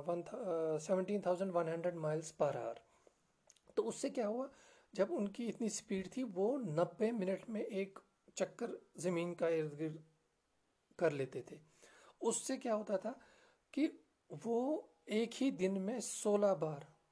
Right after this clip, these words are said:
اس چیز کو مشاہدہ کرتے تھے کہ سن رائز اور سن سیٹ کا۔ کیونکہ آپ تصور کر لیجئے اپنے آپ کو خلا میں، آپ دیکھیے کہ آپ زمین کے ارد گرد،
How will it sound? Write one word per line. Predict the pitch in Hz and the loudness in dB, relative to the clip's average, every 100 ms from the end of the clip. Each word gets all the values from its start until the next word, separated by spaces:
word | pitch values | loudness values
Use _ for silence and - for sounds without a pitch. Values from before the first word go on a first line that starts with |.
| _ _ _ _ - - | _ _ _ _ -20 -16
اس | - 233 - | -2 -2 -2
چیز | - 233 214 | -4 -4 -4
کو | - 247 - - | -4 -4 -6 -8
مشاہدہ | 175 156 196 196 214 | -6 -2 0 -2 -4
کرتے | 165 160 180 | -6 -4 -8
تھے | 156 175 | -6 -8
کہ | 269 269 - - - | -8 -12 -16 -20 -12
سن | - - 185 | -4 4 6
رائز | 185 170 170 170 | 6 4 2 2
اور | 180 | 0
سن | - 156 | 0 -2
سیٹ | 156 131 - | -2 -8 -8
کا۔ | - - - - - | -12 -12 -16 -16 -6
کیونکہ | 190 220 | 0 2
آپ | 214 214 | 2 0
تصور | 208 226 220 | -2 0 0
کر | 190 190 | 2 2
لیجئے | 180 185 190 | 2 0 -2
اپنے | 190 180 | 0 0
آپ | 190 - | 0 0
کو | 185 | -4
خلا | - - 160 160 | -4 -2 0 0
میں، | 233 277 - - - | -2 -8 -16 -14 -2
آپ | 180 175 | -2 0
دیکھیے | 180 - 202 | -2 -2 -6
کہ | 220 | 0
آپ | 185 | 0
زمین | 160 170 180 | 0 -2 -2
کے | 180 190 165 | -2 0 0
ارد | 160 160 | -2 -4
گرد، | 180 170 | -6 -6